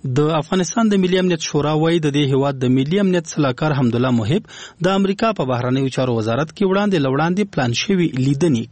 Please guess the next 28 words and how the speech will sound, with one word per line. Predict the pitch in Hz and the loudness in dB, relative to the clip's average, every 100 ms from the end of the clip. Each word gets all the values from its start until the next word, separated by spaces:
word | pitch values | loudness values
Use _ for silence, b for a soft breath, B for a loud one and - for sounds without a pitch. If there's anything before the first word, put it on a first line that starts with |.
| - | -4
کړي. | 117 120 117 B B B B B - | 0 2 0 B B B B B -2
د | 147 | 0
دې | 151 | 0
شورا | 160 147 | -2 0
ویان | 151 156 156 | 0 0 0
طارق | 147 156 147 | -2 -2 -2
آریان | 151 156 | 0 0
په | 147 | -2
خپل | - 151 131 | -4 -4 -2
ټویټر | 143 131 139 | -2 0 0
هغه | 147 143 | 0 0
راپورونه | 131 147 147 160 131 | -2 0 0 2 0
رد | 127 - | -2 0
کړي | 220 240 | 0 0
چې | 247 B B - | -2 B B -4
ګوندې | 202 262 170 113 | 2 2 2 -2
ښاغلی | 120 117 120 117 113 | -4 -2 0 0 0
محب | 139 226 220 | 2 0 0
د | 233 | 0
امریکا | 160 165 175 | 0 0 -2
د | 170 | 0
بهرنیو | 123 120 131 165 196 | -2 0 0 0 0
چارو | 196 156 | 0 0
وزارت | 127 123 170 131 | 0 -2 -2 -4
ته | 117 104 | -4 -4
احضار | 110 131 123 | 0 -2 -2
شوی | - 107 104 | -2 -2 0
و. | 127 | 0